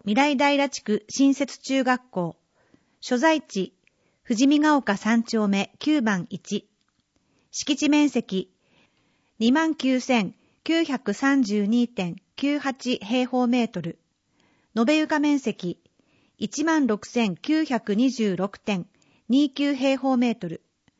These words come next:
構造、校舎、鉄筋コンクリート造り、一部鉄骨造り。体育館、鉄骨鉄筋コンクリート造り。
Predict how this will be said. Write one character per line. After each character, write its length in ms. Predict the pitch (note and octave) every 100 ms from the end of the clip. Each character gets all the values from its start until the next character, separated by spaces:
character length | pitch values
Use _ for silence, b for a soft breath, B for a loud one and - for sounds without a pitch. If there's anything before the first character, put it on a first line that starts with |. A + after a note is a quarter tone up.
| _ _ _
構 260 | C4+ C#4 A3
造、 340 | B3 A#3+ - _ _ _ _ _ -
校 220 | E4 D#4
舎、 280 | - F#3 - _ _ _ _
鉄 200 | B3+ A#3 -
筋 220 | D#4 D#4
コ 180 | - D4+
ン 60 | D4
ク 120 | D#4
リ 160 | D4
ー 20 | C#4+
ト 140 | C#4+
造 260 | B3+ B3 F#3+
り、 200 | E3+ - _ -
一 260 | A3+ D4+ A#3+
部 260 | A3 - _
鉄 220 | A#3 G#3+
骨 240 | - C#4+ C#4+
造 260 | C#4 A#3+
り。 200 | F#3 E3 _ _ _ _ _ _ _
体 180 | C#4+ D#4+
育 180 | D#4+ -
館、 240 | G#3 E3+ - _ _ _ _ _ _ _ _ _ -
鉄 180 | A#3+ A#3+
骨 340 | D4+ D4 C#4 C4+
鉄 240 | C4 B3+
筋 300 | - B3 B3+
コ 160 | B3+ C4+
ン 60 |
ク 140 | C4+ C#4+
リ 120 | C#4
ー 20 |
ト 100 | C4+
造 260 | A#3+ B3 G#3+
り。 200 | E3